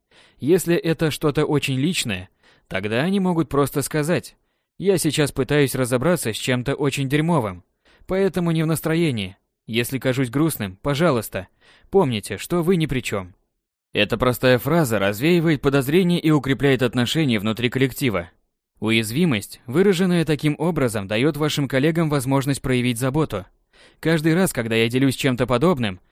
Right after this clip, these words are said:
кто-нибудь обязательно меня обнимает. А по возвращении со встречи я могу найти записку со словами поддержки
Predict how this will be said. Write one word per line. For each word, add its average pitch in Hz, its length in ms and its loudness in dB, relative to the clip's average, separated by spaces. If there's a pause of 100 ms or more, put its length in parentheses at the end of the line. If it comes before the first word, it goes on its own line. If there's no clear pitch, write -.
(180)
кто-нибудь 196 480 2
обязательно 151 580 2
меня 131 280 2
обнимает. 127 580 -2 (480)
А 101 140 -4
по 110 100 0
возвращении 123 600 0
со 127 180 0
встречи 151 360 -2
я 135 140 0
могу 135 220 0
найти 135 260 0
записку 139 460 -2
со 143 120 -2
словами 143 380 0
поддержки 139 680 -2